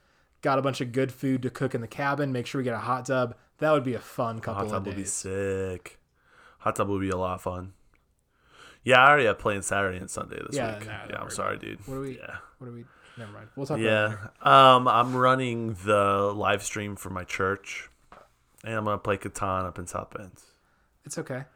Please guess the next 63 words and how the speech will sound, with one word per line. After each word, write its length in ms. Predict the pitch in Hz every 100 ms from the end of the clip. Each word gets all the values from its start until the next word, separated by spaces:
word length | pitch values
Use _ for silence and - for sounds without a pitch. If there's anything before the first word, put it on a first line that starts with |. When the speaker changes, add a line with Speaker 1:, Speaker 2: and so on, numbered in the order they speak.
| _ _ -
Speaker 2:
I'm 80 | 131
Speaker 1:
Uh, 20 |
Speaker 2:
sorry, 440 | 131 185 185 180 151
Speaker 1:
no, 40 |
Speaker 2:
dude. 420 | 135 165 180 180
Speaker 1:
no, 140 | 180 170
it's 120 | -
fine. 280 | 185 180 131
Speaker 2:
I'm 60 | 175
Speaker 1:
I'm 40 |
Speaker 2:
sorry. 300 | - 170 180 165
Speaker 1:
not 40 |
upset 200 | 151 147
at 60 | 139
all 240 | 139 131
that 200 | 123 117
Speaker 2:
We're 180 | 147 180
having 200 | 175 196
this 100 | 180
conversation 440 | 202 175 175 165 156
on 120 | 139
daily 200 | 139 127
content. 360 | 127 117 123 127
Okay, 260 | 165 156 120
all 140 | 147
right, 120 | 180
guys. 440 | 180 165 160 - - - - -
Uh, 320 | 143 143 143 143
we 60 | 202
have 100 | 175
a 40 |
lot 360 | 139 139 147 151
of 80 |
<laughs> 100 | -
content 480 | - - - 202 175
for 360 | - 156 156 185
you 480 | 160 156 156 151 - - - -
and 180 | 127
not 180 | 151 156
a 40 | 135
lot 240 | 123 113
of 80 | 107
time. 460 | 107 95 98 98 95 - - - - -
Um, 540 | 101 98 98 95 95
Speaker 1:
We 60 | 170
have 80 | 180
a 40 |
lot 220 | 110 98
of 60 | 101
time. 380 | 113 104 98 110
Speaker 2:
you 160 | - 127
Speaker 1:
We've 80 | 135
only 120 | 117
Speaker 2:
do 40 | 95
Speaker 1:
been 60 |
Speaker 2:
have 80 | 92
Speaker 1:
talking 300 | - - 110
two 80 | 117
and 60 | 104
a 20 |
half 120 | 101
minutes. 360 | 110 101 101 -
Speaker 2:
Yeah, 280 | 98 90